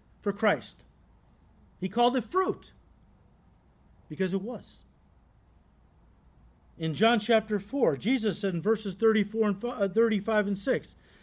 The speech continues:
"Do not say, 'Therefore, there are still four months and then comes the harvest.' Behold, I say, lift up your eyes and look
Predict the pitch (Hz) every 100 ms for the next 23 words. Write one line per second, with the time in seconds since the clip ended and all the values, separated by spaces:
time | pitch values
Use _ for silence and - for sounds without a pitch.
0 | - - - - _ _ _ - 262 269
1 | 269 - - 262 220 262 247 - 311 247
2 | 240 240 226 - 262 247 - - 262 240
3 | 240 254 233 226 202 220 214 - - 226
4 | 196 170 170 202 214 208 208 214 180 208
5 | 208 196 170 208 202 196 226 233 214 214
6 | 185 190 196 175 175 175 208 208